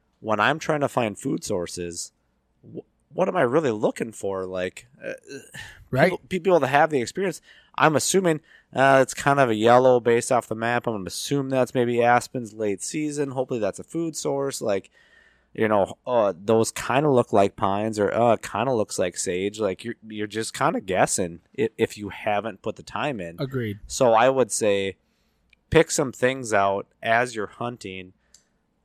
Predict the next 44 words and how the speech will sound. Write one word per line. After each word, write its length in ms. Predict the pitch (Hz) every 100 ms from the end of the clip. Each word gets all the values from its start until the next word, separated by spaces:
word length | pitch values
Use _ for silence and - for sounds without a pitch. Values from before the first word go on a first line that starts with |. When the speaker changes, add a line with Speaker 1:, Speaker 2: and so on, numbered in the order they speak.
| -
Speaker 1:
"Oh, 180 | 127 113
this 240 | 127 131
is 120 | 135
what 200 | 113 110
this 220 | 101 117 -
looks 240 | 104 -
like 200 | 104 95
now. 280 | 98 87 87
Now 340 | 95 107 113
I 80 | 113
know 360 | 107 104 101 98
if 100 | 98
I'm 160 | 101 101
gonna 180 | 98 95
go 540 | 98 95 95 95 92 _ _ _
hunt 360 | - 135 117
again, 580 | 107 95 113 110 101 95 - _ _ _
that's 260 | 113 110 -
what 100 | 101
this 220 | 95 -
looks 220 | 95 -
like." 160 | 87 -
That's 260 | 104 104 -
what, 100 | 101
you 100 | -
know, 180 | 101 90 _ _ _ _ -
you 60 |
know, 100 | 113
these 360 | 98 110 151 139
elevations, 680 | 135 131 120 123 127 113 107
I 100 | 117
don't 220 | 135 117
find 320 | - 131 117
any 220 | 117 135
of 80 | 110
that 240 | 101 131 113
vegetation 640 | 101 95 117 104 101 98
at 80 | 90
these 260 | 101 113 98
elevations. 640 | 90 95 98 98 104 101
Now 220 | 113 117
I 80 | 104
know 320 | 104 113 110
it, 100 | 101